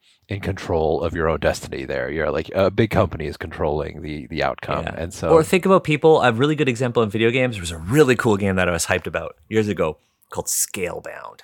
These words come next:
Speaker 1: Oh, yeah, I remember Scalebound, yeah.
Speaker 2: That game got fully canceled.
Speaker 1: Yeah.
Speaker 2: It was a game of, it was, like, an action R P G very similar to, like, Devil May Cry,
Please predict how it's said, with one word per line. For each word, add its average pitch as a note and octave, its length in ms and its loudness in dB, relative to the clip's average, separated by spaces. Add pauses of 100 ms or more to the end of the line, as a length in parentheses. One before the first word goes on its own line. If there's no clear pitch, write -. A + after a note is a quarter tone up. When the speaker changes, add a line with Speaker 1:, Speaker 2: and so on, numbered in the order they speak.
(140)
Speaker 1:
Oh, C#3 80 2
yeah, D#2+ 140 4
I - 20 4
remember F#2+ 260 -2
Scalebound, C2+ 520 -8
yeah. C#2+ 100 -6 (240)
Speaker 2:
That D3+ 160 2
game G#3 140 4
got F3 280 2
fully G3 200 2
canceled. A#3 520 -2 (200)
Speaker 1:
Yeah. D2+ 160 -2 (560)
Speaker 2:
It C3+ 140 0
was C3+ 100 0
a - 40 -4
game C#3 220 6
of, D3+ 160 4
it C3 60 4
was, A#2 100 2
like, A2 140 2
an G#2+ 60 4
action A2 360 0
R A#2 100 2
P A2+ 120 -2
G G#2 160 0
very G2+ 260 2
similar G#2 320 0
to, A2 100 -4
like, G2 140 0
Devil G2+ 180 0
May G2 140 -2
Cry, A#2+ 520 2